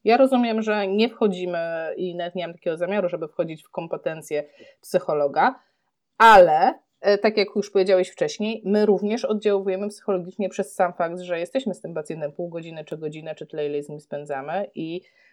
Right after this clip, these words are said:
e, no, przyczyniamy się do tego, czy nasza terapia idzie w kierunku e, efektu placebo czy nocebo, no bo one będą się dwa pojawiały, e, jakby czy chcemy tego, czy nie, ja mam taką wizję.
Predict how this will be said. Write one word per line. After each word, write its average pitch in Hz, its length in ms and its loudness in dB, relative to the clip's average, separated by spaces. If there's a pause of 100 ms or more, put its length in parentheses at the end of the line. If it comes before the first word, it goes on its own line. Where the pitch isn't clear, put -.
(140)
e, 160 520 0 (100)
no, 175 200 0
przyczyniamy 208 800 0
się 175 220 -2
do 175 140 0
tego, 185 360 0
czy 175 220 -4
nasza 165 640 2 (160)
terapia 170 300 -2
idzie 165 220 -6
w - 80 -12
kierunku 175 720 -2 (420)
e, 170 500 0
efektu 214 480 4
placebo 226 600 4
czy 240 160 0
nocebo, 196 640 4
no 185 160 4
bo 208 180 6
one 220 200 6
będą 240 320 2
się 233 180 6
dwa 226 260 8
pojawiały, 285 640 6 (340)
e, 254 420 4 (500)
jakby 269 440 4
czy 320 100 -12
chcemy 427 400 -2
tego, 370 220 -2
czy 294 160 -4
nie, 226 260 -2
ja 302 100 -4
mam 220 140 -2
taką 180 300 -6
wizję. 165 380 -8